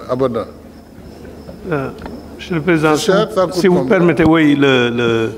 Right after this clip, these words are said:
Speaker 2: aujourd'hui, le, le traitement de l'eau à Fatick, le prix du mètre cube, le prix de revient est pratiquement à mille francs.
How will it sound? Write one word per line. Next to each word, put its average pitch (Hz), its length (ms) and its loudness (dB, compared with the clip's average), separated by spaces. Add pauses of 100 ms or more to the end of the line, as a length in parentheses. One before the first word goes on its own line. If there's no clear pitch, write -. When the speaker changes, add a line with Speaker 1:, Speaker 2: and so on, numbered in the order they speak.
(600)
Speaker 2:
aujourd'hui, 156 400 2
le, 165 200 2
le 139 180 2
traitement 160 480 2
de 127 160 -2
l'eau 123 280 0
à 107 440 -2
Fatick, 127 420 -6
le 120 100 -4
prix 135 280 -6
du 120 160 -8
mètre 120 240 -6
cube, 135 180 -6
le 131 60 -4
prix 165 160 -2
de 147 100 -2
revient 147 240 2
est 143 120 2
pratiquement 127 580 -2
à 120 200 -4
mille 123 200 -8
francs. 110 300 -12